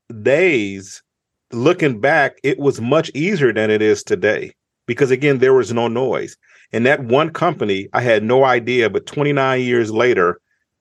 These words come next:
I had to close it in twenty nineteen. We generated more than a hundred and ten million dollars in revenue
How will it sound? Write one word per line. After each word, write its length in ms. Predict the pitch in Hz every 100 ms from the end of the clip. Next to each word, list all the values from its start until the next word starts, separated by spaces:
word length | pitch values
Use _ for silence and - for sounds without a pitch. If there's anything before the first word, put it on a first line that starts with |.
| -
I 60 |
had 140 | 110 113
to 80 | 104
close 320 | - 131 110
it 80 | 98
in 80 |
twenty 260 | 95 117 104
nineteen. 720 | 98 92 92 143 139 95 92 _ _ _ _ _
We 120 | 151
generated 480 | 156 156 143 127 107
more 160 | 110 117
than 140 | 104
a 40 | 98
hundred 300 | 135 143 139
and 120 | 123
ten 200 | 135 123
million 240 | 117 110
dollars 320 | 107 101 101
in 100 | 98
revenue 480 | 98 107 98 78 64